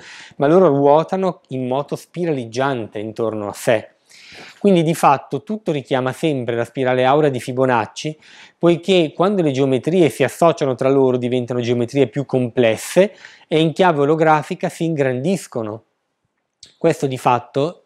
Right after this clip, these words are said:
è un gioco davvero illusorio. Sto cercando di illustrarvi come posso i fondamenti principali sui quali si basa l'illusione.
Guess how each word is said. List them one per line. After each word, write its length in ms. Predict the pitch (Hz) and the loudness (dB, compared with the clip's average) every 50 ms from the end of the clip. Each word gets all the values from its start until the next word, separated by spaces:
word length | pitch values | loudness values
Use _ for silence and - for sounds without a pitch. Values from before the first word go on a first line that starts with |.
| _ _ | _ _
è 100 | - 127 | -10 -8
un 140 | 127 127 127 | -6 -6 -4
gioco 560 | 113 127 135 139 - - 143 127 117 107 - _ _ _ _ _ _ _ _ _ _ _ _ _ | 0 0 0 0 0 -2 -2 -2 -2 -4 -6 _ _ _ _ _ _ _ _ _ _ _ _ _
davvero 440 | - 127 123 113 113 131 139 131 113 | -4 -2 -2 0 0 0 0 0 -2
illusorio. 720 | 107 101 101 101 101 107 113 98 101 98 101 101 101 101 - - - - - - - | -4 -6 -8 -8 -2 0 0 0 0 -2 -2 -4 -6 -8 -12 -20 -20 -20 -20 -20 -20
Sto 140 | _ - 175 | _ -8 -2
cercando 440 | - 151 135 - 175 170 180 175 156 | -2 -2 -2 0 0 0 0 0 -2
di 120 | 139 131 | -4 -6
illustrarvi 920 | 131 127 135 127 - - _ - 143 135 127 120 113 110 110 107 113 113 113 | -6 -6 -6 -8 -8 -8 _ 0 2 4 2 2 0 -2 -6 -6 -6 -6 -6
come 220 | - 127 117 117 | -6 -6 -6 -6
posso 600 | 110 - 110 95 90 - - - - 139 143 147 - - - - - - _ _ | -6 -4 -6 -6 -6 -10 -14 -6 -4 -4 -4 -4 -10 -20 -20 -20 -20 -20 _ _
i 80 | - 143 | -10 -8
fondamenti 720 | - - 185 185 180 165 165 170 170 170 170 151 135 147 | -2 0 0 2 2 0 2 2 0 0 -2 -4 -6 -8
principali 920 | 123 135 143 151 143 - 147 - - 117 113 110 110 117 127 135 143 175 165 | -6 -4 -6 -6 -6 -8 -10 -2 0 2 2 2 2 0 0 -2 -4 -6 -10
sui 260 | - - 151 143 135 | -8 -6 -6 -6 -4
quali 220 | - 139 135 143 | -2 -2 -2 -2
si 120 | 139 - 139 | -2 -6 -4
basa 340 | 123 120 120 127 120 135 131 | 0 2 2 2 2 -2 -4
l'illusione. 800 | 123 120 117 113 113 113 104 107 104 92 92 98 98 101 104 | -4 -4 -6 -6 -8 -8 -8 -8 -10 -10 -10 -12 -12 -12 -14